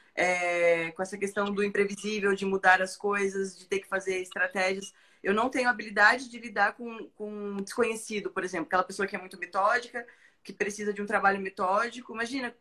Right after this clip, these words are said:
como você ia ficar louco quando seus atletas estivessem pra subir, é, aquela coisa de mudar as coisas do dia pra noite. Imagina se é uma pessoa que, tipo, co-, como a gente brinca aqui, no, é, a gente fala bastante, é,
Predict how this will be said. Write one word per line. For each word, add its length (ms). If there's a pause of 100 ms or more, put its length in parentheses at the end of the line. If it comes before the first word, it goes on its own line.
(140)
como 200
você 200
ia 80
ficar 180
louco 400 (500)
quando 220
seus 180
atletas 280
estivessem 360
pra 140
subir, 560 (340)
é, 220
aquela 260
coisa 220
de 100
mudar 280
as 100
coisas 180
do 80
dia 220
pra 200
noite. 640 (240)
Imagina 280
se 100
é 40
uma 120
pessoa 360
que, 160
tipo, 500
co-, 180
como 140
a 40
gente 200
brinca 320
aqui, 140
no, 380
é, 200
a 100
gente 160
fala 160
bastante, 500
é, 440